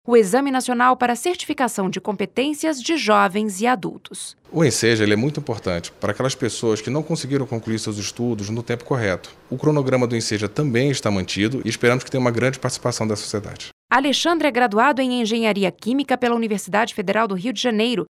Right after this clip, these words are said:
Speaker 1: e em Direito pela Universidade de Brasília.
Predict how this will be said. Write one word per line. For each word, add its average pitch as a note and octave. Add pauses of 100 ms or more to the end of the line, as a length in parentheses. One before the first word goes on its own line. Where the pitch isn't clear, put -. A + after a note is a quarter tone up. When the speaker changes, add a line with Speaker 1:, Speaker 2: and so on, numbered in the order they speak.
(120)
Speaker 1:
e D#4+
em D#4
Direito A#3
pela G#3
Universidade F#3+
de F#3+
Brasília. F3+